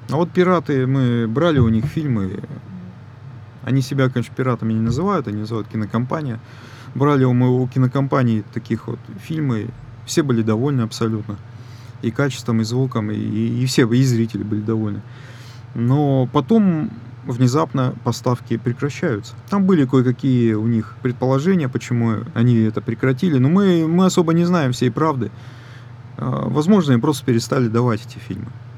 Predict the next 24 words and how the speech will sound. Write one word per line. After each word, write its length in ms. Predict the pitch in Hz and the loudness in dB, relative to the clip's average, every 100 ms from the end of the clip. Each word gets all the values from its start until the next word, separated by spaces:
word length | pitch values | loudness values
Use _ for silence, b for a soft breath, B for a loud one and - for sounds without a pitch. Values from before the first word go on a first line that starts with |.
| - | -4
Те, 120 | 135 | -2
кто 140 | 131 117 | 0 0
предоставлял 640 | 123 117 - 139 180 139 | 0 -2 -2 -2 0 0
оригинальные 640 | 107 113 127 127 113 101 95 - - - | 0 0 2 2 0 -2 -6 -10 -12 -6
D 120 | 120 | -6
C 160 | - 120 | -6 -4
P-копии 600 | 113 - 165 - 120 110 B B B B B B - | -6 -2 -4 -2 -4 -6 B B B B B B -12
с 100 | - | -2
хорошим 480 | 131 135 127 117 113 | 2 2 2 0 0
дубляжом, 560 | 117 117 117 151 147 - - - - - - - - | 2 2 2 0 -2 -8 -16 -18 -18 -18 -18 -18 -8
их 140 | 127 - | -4 0
просто 240 | 180 139 | 0 0
перестали 480 | 131 127 - 139 120 | -2 -2 0 0 2
давать, 240 | 117 98 | 0 -2
скорее 260 | - 104 98 | -4 -6 -6
всего. 220 | - - - - - - - - - - | -8 -12 -14 -16 -18 -18 -18 -18 -12 -4
Вот, 140 | 127 - | -4 -2
э, 380 | 131 127 127 123 | 2 4 4 4
ну, 300 | 156 214 185 | 4 6 6
это 300 | 156 151 160 | 6 4 4
не 580 | 156 160 156 147 143 156 | 4 2 0 0 2 4
истина, 460 | 196 202 - 120 113 | 4 4 0 0 2
конечно, 320 | 123 - 120 | 0 0 0
но 200 | 160 | 0